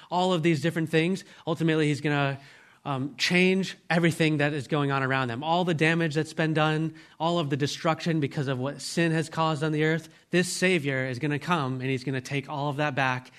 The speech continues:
He's gonna fix it and restore. He's gonna bring life. So this has been prophesied for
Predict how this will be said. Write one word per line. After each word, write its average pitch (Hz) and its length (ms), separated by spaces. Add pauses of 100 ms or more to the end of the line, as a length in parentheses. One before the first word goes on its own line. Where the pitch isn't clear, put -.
(180)
He's 131 140
gonna 127 160
fix 165 380
it 170 200 (220)
and 135 120
restore. 147 580
He's 127 140
gonna 131 160
bring 123 240
life. 113 460 (680)
So 165 120
this 190 180
has 185 120
been 156 240
prophesied 143 720
for 120 380